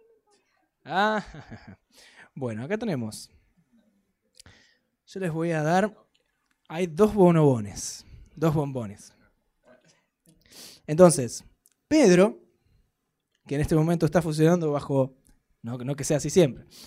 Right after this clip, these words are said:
está funcionando bajo su naturaleza irracional, animal, dice, "Quiero los dos para mí". Exactamente.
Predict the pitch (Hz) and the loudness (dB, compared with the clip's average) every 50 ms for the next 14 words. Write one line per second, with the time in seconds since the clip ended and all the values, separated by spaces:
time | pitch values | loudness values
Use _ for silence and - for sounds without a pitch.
0 | - _ _ _ - - - 175 160 175 170 151 156 151 160 170 165 160 147 139 | -20 _ _ _ -18 -12 -10 -8 -8 -6 -8 -8 -8 -8 -8 -6 -4 -4 -4 -4
1 | - 151 - 151 143 147 147 151 151 156 165 180 165 - 170 160 160 - _ _ | -4 -6 -8 -8 -8 -6 -6 -2 0 2 2 2 2 2 0 0 0 -2 _ _
2 | _ _ _ _ _ _ _ _ _ _ 285 294 247 214 202 180 - 165 165 175 | _ _ _ _ _ _ _ _ _ _ -4 -2 0 2 2 2 2 0 0 2
3 | 170 165 151 139 127 - - - 196 214 202 185 170 175 170 156 147 156 156 151 | 2 2 2 0 -2 -8 -2 2 4 6 6 6 6 6 6 4 4 2 0 -4
4 | - - _ _ _ _ _ - - - - - - - - - _ _ - - | -10 -18 _ _ _ _ _ -20 -20 -20 -20 -20 -20 -20 -20 -20 _ _ -20 -20
5 | - - - _ _ _ 262 _ _ _ _ _ - - - - - 605 605 - | -20 -20 -20 _ _ _ _ _ _ _ _ _ -20 -20 -20 -20 -20 -20 -20 -20
6 | - - - - - _ _ _ _ _ _ _ _ _ _ _ - - 180 190 | -20 -20 -20 -20 -20 _ _ _ _ _ _ _ _ _ _ _ 4 10 10 12
7 | 190 - 202 196 202 202 - 208 208 202 190 175 175 160 160 170 151 - - 147 | 12 12 12 10 10 8 8 10 12 12 12 12 12 12 10 10 10 8 6 4
8 | 139 135 151 156 143 113 - - _ - - - _ _ _ - - - 170 156 | 0 2 2 0 0 -2 -4 -10 _ -20 -20 -20 _ _ _ -4 0 2 2 2
9 | 151 151 147 156 160 151 120 107 - - - | 6 8 10 10 10 10 8 4 -2 -10 -16